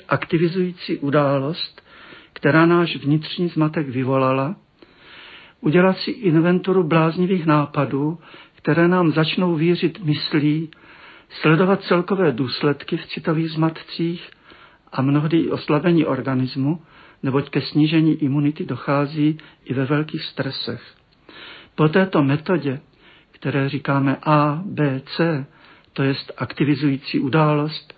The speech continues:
bláznivé nápady, celkové důsledky, následují kroky D a E. Vedeme dialog se sebou nebo s přáteli nebo s terapeutem a tak postupně eliminujeme,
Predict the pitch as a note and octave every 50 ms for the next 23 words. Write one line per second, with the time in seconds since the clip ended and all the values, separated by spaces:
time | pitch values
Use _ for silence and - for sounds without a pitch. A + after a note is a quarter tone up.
0 | _ _ _ - - A#2 B2+ C#3 C#3+ C#3+ D3 D3+ D3+ D#3+ D3+ D3+ D3+ C#3+ C3+ C3+
1 | C3+ C#3 D3 D3+ - D3+ C#3 C3 D3 D3 D3+ - - - - _ _ - - -
2 | C#3 C3 C#3+ - - D#3 D#3 D#3+ C3 A#2+ - C#3+ A#2+ - - D#3 C#3+ C#3+ - -
3 | - - D#3+ E3 D#3+ - - - - - - - - - - - - - C3 C#3+
4 | D3+ D#3 D#3 - G3+ G3 F#3+ G#3+ A3 G#3+ F#3+ - - F#3 E3 D#3+ D#3 - F#3 F3
5 | F3 - - - B2 B2+ B2 - D#3+ D#3+ E3+ F3+ F#3 F3+ - F3+ - - E3 D#3+
6 | D3 C3+ C3 C3 C3 - _ _ _ - - _ _ _ _ - D#3 C3+ D3 E3
7 | F3 F3 E3+ D3 B2+ A#2 D3+ D3+ D#3+ D#3+ E3 D3+ - - - C#3+ B2 - - D#3+
8 | C#3+ C#3+ D#3 D3+ D#3 D#3 F3 E3 - _ _ _ - C#3+ A#2+ B2+ A2+ - - -
9 | - - C3+ C3+ C#3 - - D#3+ D3 C#3+ D#3+ D#3+ D#3+ _ _ _ _ _ _ -
10 | D#3 C#3 B2+ B2 - - - D3 C3 C3 C3+ - D#3+ D3+ D3 D3+ D#3 - E3+ D#3+
11 | E3 F3 F3 - - - - - - - - - - - C3+ - F#3 F#3 - -
12 | - E3+ E3+ - - - G3 G3 - F#3 F3 C#3+ - - _ _ - D#3 D3 C#3+
13 | D#3+ D#3+ E3 E3 E3 E3 E3 E3 E3 E3 E3 E3+ F3 F3+